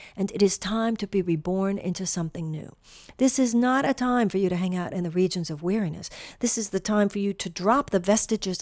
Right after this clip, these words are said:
of your former self that you no longer need. This is the time to shed an old skin and to grow a new one. That is what we're doing right now. That is what we are doing as individuals, and that is what we are doing as a species.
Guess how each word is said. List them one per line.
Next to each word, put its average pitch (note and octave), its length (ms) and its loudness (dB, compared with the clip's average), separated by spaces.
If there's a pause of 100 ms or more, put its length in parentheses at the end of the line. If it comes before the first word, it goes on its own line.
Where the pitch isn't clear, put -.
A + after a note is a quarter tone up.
of G3 140 2
your F#3 120 2
former G#3+ 400 2
self A3 480 -2 (300)
that - 160 2
you A#3 100 6
no B3 160 6
longer G3 300 6
need. C4 480 0 (240)
This C#4+ 200 4
is D4 140 -2
the A3+ 100 4
time G3+ 360 2
to - 100 -6
shed A3 400 4
an G3+ 240 -2
old G3 260 4
skin E3+ 640 0
and E3 160 2
to F3 100 -4
grow E3+ 460 -2
a F3 80 0
new E3 160 2
one. D3+ 200 -6
That B3+ 180 -2
is E4 180 2
what - 140 -6
we're F3 220 -8 (120)
doing B3+ 380 4
right - 160 -6
now. - 180 -10 (300)
That F3+ 160 -2
is E3+ 100 -4
what E3 160 4
we D#3 100 2
are D#3 60 2
doing D#3+ 220 0
as D3+ 100 -2
individuals, B3+ 640 4
and G3+ 160 2
that G3 120 2
is G3+ 120 0
what G3 200 -2
we F3 140 -2
are F3 80 -2
doing D#3+ 400 -2 (500)
as E3+ 200 0
a E3 60 -6
species. - 680 -8